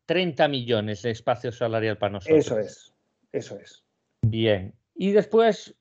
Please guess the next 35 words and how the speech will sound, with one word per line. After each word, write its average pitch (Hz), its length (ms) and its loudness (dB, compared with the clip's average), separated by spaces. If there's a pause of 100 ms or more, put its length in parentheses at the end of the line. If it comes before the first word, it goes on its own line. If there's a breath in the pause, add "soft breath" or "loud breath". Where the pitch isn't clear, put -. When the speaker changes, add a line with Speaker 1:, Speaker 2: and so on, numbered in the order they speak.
(140)
Speaker 1:
como 139 260 2
última 180 400 2
alternativa, 147 840 2
porque 123 580 0 (140)
no 151 340 0
tenemos 131 500 0
más 135 220 -2
contratos, 113 560 0
más 131 240 -4
allá 127 300 4
de 117 160 -4
que 117 140 -10
quizás 120 500 0 (800 soft breath)
hagas 127 400 0
la 120 140 0
tontería 120 640 0
de, 113 500 0
de 117 140 -2
reestructurar 117 720 2
a 120 80 6
un 120 220 -2
Jamal 110 340 0
Williams, 120 440 0
que 117 160 -6
es, 113 200 -12 (520)
que - 160 -10
es, - 200 -14
me 120 200 -2
parecería 117 520 4
una 117 240 2 (300 loud breath)
absurdez, 123 680 4
o 117 180 6
Michael 127 360 2
Brockers 123 480 0
incluso, 143 560 -4